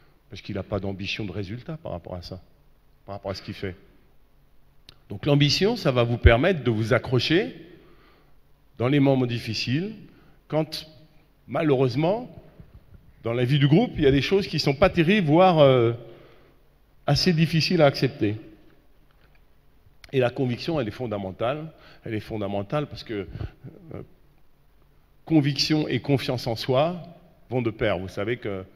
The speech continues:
quand je vous parle de fulgurance décisionnelle, quand vous devez prendre une décision, de prendre une responsabilité dans le jeu, par, par exemple,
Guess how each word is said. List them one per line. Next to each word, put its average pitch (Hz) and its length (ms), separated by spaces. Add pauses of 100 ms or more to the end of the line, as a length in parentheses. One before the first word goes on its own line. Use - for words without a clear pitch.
(640)
quand 113 120
je 95 60
vous 110 80
parle 117 240
de 110 60
fulgurance 113 560
décisionnelle, 113 720
quand 120 100
vous 110 140
devez 101 560 (500)
prendre 135 240
une 123 140
décision, 120 580
de 110 100
prendre 120 240
une 113 120
responsabilité 110 960
dans 104 140
le 101 120
jeu, 127 360
par, 95 340
par 92 220
exemple, 92 640